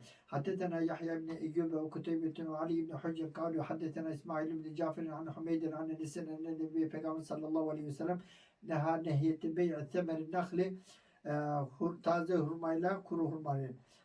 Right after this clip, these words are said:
Hatta ye-, e, bete, temeri meyveyle en nahli hurmayı satışını. Hatta yezhu belirinceye kadar. Fakunna biz dedik ki li Enes'in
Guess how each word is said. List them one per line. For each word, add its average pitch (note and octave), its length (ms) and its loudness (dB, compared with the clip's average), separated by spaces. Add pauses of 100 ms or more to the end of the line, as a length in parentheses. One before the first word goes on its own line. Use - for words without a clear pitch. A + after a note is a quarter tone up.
(140)
Hatta F#3 640 4
ye-, E3+ 180 2
e, D#3+ 440 -4
bete, F3+ 380 0 (200)
temeri G3 520 8
meyveyle F3 580 6
en F3+ 200 0
nahli F#3+ 240 0
hurmayı D#3+ 580 2 (100)
satışını. B2 680 -4 (340)
Hatta G3+ 340 2
yezhu F3+ 680 4
belirinceye E3+ 640 4
kadar. D3 300 -2
Fakunna F#3 380 0
biz E3 180 -4
dedik F#3 340 2
ki D#3+ 180 0
li F3 40 0
Enes'in F3+ 580 -2